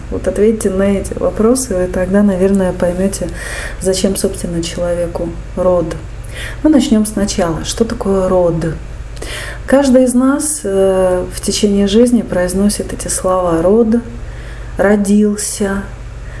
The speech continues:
родные люди, родина, родная душа, породнились. Когда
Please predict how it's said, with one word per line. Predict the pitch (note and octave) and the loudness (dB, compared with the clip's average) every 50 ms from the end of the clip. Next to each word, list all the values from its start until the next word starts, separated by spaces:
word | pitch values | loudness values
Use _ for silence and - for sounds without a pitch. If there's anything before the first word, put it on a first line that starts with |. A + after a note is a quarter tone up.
| - - - - - - - - - | -12 -12 -12 -12 -12 -12 -12 -4 0
родные | - G3+ G3+ G#3 A3+ B3+ C#4+ C#4+ B3+ G#3 | 2 4 6 6 6 6 6 4 2 2
люди, | F#3 F3+ F#3 F3+ F#3 F3+ F3 E3+ E3 E3 E3 E3 E3 - - - - - - - | 0 -4 -4 -6 -6 -6 -8 -8 -8 -8 -8 -10 -10 -12 -12 -12 -12 -12 -12 -4
родина, | - F#3 F#3 G3 F#3+ F#3+ F#3 F#3 E3+ F3 F3 E3+ E3+ E3+ E3+ E3+ E3+ E3+ E3 - - - - - - - - - - - - - - - - - - - - - - - - - | 0 2 2 4 2 2 0 -2 -2 -4 -4 -4 -4 -4 -4 -6 -8 -8 -10 -12 -12 -12 -12 -12 -12 -12 -12 -12 -12 -12 -12 -12 -12 -12 -12 -12 -12 -12 -12 -12 -12 -12 -8 -4
родная | - F#3 G3+ G#3 G3 G#3 A3 B3 B3+ C4+ C4+ C4+ | 0 2 2 4 4 6 6 6 6 4 4 2
душа, | A#3+ G#3+ B3 B3 B3 - - - G#3 F#3+ F#3 F3+ E3+ E3+ E3+ E3 - - - - - - - - - - - - - - - - - - | 4 2 2 0 0 -2 -4 -4 -2 -2 -2 0 0 -2 -2 -4 -6 -8 -10 -12 -12 -12 -12 -12 -12 -12 -12 -12 -12 -12 -12 -12 -6 0
породнились. | - G#3 A3+ B3+ C4 C4 A3+ G#3+ G3+ G3 G3 F#3+ F#3+ F#3 E3+ E3+ E3+ F3 - - - - - - - - - - - - - - - - - - - - - - - - - - - - | 2 4 4 4 4 4 4 2 2 2 0 -2 -4 -4 -6 -6 -6 -6 -8 -8 -8 -10 -12 -12 -12 -12 -12 -12 -12 -12 -12 -12 -12 -12 -12 -12 -10 -10 -10 -10 -10 -10 -10 -10 -6 0
Когда | - G3 G3+ G3+ G3+ G#3 A#3 A#3+ A#3 A#3 A#3 A3+ A3 A3+ | 2 2 2 4 6 6 6 6 6 4 4 2 0 -2